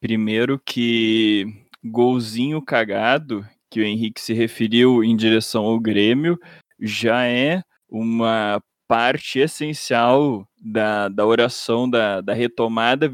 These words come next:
gloriosa e vitoriosa do, do Internacional, né? Vem golzinho cagado, vem golzinho cagado,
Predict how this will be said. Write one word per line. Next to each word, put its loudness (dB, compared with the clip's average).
gloriosa 0
e -4
vitoriosa 0
do, -4
do -2
Internacional, 0
né? -2
Vem 0
golzinho -2
cagado, 0
vem -2
golzinho -2
cagado, 0